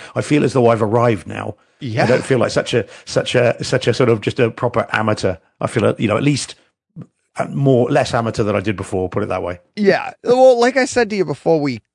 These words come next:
Speaker 2: hit record, um, you sound different. You sound great,
Speaker 1: Okay.
Speaker 2: nice and clear.
Speaker 1: Oh,
Speaker 2: The
Speaker 1: okay.
Speaker 2: microphone's going well. You, you're, you're
Speaker 1: Oh,
Speaker 2: doing a
Speaker 1: great.
Speaker 2: good job with it too. You're not doing, like, what a lot of people do when they first start out is they'll be like, "Oh yeah,"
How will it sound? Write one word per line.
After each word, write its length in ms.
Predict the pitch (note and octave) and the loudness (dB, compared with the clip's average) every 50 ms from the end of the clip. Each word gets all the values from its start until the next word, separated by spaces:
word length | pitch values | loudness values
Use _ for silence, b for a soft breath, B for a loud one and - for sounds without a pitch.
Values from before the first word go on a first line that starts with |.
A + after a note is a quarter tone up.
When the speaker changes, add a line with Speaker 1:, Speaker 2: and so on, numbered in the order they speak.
| _ _ | _ _
Speaker 2:
hit 200 | - - F#3+ - - | 0 0 0 0 0
record, 640 | B2+ - - - F3+ F3+ D3 A#2 G#2 G#2 G#2+ - - _ - | -6 -8 -4 0 0 2 2 2 -2 -4 -8 -12 -12 _ 2
um, 480 | D#3 D#3 D3 C#3+ C#3 C3+ C3 B2+ A#2 _ _ | 2 4 4 4 2 0 -2 -6 -12 _ _
you 120 | - C3+ C3+ | -10 -10 -8
sound 400 | - - F#3 G#3 A3 F#3 G#2+ - | -4 -4 -2 -2 -2 -6 -4 -2
different. 420 | E3+ A3+ - - - - - - _ _ _ _ _ _ - | -2 -2 -2 -4 -6 -8 -8 -12 _ _ _ _ _ _ -10
You 60 | B2+ | -6
sound 400 | - - A3 B3+ A3+ C#3 F2+ - | 0 2 2 2 2 0 -2 -8
great, 500 | - G2+ F#2+ E2 G#2+ E3+ G#3+ F#3 - _ - | -12 -12 -10 -4 0 0 0 0 -4 _ -2
Speaker 1:
Okay. 120 | - A2+ C#3+ | 0 2 2
Speaker 2:
nice 120 | G3 - - | 0 0 -2
and 160 | F#3+ D#3 - | -6 -6 -8
clear. 300 | - - C3 C#3 D#3 F3 | -8 -4 -2 -2 0 2
Speaker 1:
Oh, 80 | C3 C3+ | 2 2
Speaker 2:
The 60 | - | 0
Speaker 1:
okay. 100 | C3 A#2+ | 0 0
Speaker 2:
microphone's 640 | D3 D#3+ D#3 - C#3+ - - E3 D#3+ D3+ B2+ - - _ | -2 -2 -2 -6 -10 -6 -4 -2 -2 -4 -6 -10 -16 _
going 340 | - D#3 D3+ D#3 E3 D3+ C3 | 0 0 0 2 0 -2 0
well. 320 | A#2 B2+ D3 E3+ F3 F3 | 0 2 2 2 2 0
You, 160 | D#3 A#2+ A2+ G2+ G2 - | 0 -4 -6 -8 -8 -12
you're, 260 | A#2 A2 B2 C#3 C#3+ | -4 0 0 0 0
you're 220 | A#2+ G#2+ - A#2 G2+ | 0 -2 -2 -2 0
Speaker 1:
Oh, 20 | |
Speaker 2:
doing 160 | F#2+ D#3+ G3 | 4 4 4
a 40 | G#3 | 4
Speaker 1:
great. 100 | E3+ - | 2 0
Speaker 2:
good 160 | D#3 D#3+ C3+ | -2 -2 -2
job 260 | G2 A#2+ C#3 E3+ D#3 | 0 2 2 2 2
with 160 | B2 A2+ G2+ G#2 | 0 -4 -4 -4
it 140 | A2 G2 | -8 -8
too. 180 | - - A#2+ A2+ | -4 -2 -2 -2
You're 160 | A2 G#2 A2+ | -2 -4 -2
not 220 | A#2+ B2+ C3 A2+ - | 0 0 -2 0 2
doing, 360 | D3+ D3+ C#3+ C3+ C3 B2 A#2+ | 4 4 6 4 4 2 -2
like, 280 | A2+ G#2+ G2+ - - b b b b b | -4 -6 -6 -8 -12 b b b b b
what 160 | - B2+ B2 | -4 -2 -2
a 20 | A#2 | 0
lot 240 | A2+ A2+ A#2+ B2+ A#2 | 0 0 0 0 -2
of 80 | G2+ | -4
people 280 | - B2 G#2+ - - G2+ | -6 -8 -8 -6 -10 -10
do 260 | F2+ F#2 G#2+ G#2+ G2+ | -8 -6 -6 -6 -4
when 160 | G2 G2 G2+ | -6 -6 -8
they 100 | F#2+ F#2 | -8 -12
first 300 | F#2 - A#2 G#2 F2+ - | -10 -8 -6 -6 -6 -6
start 240 | - A2+ G2+ G2 A2 | -6 -6 -4 -2 0
out 160 | A#2 A#2 G#2+ | 0 0 -2
is 100 | F#2 F2+ | -4 -6
they'll 120 | G2 G#2 F#2 | -8 -10 -10
be 100 | G2+ G2 | -10 -12
like, 200 | F#2+ F#2+ F#2 - | -12 -14 -12 -10
"Oh 180 | C#3+ E3 F#3+ G#3 | -10 -8 -10 -12
yeah," 100 | A3+ | -16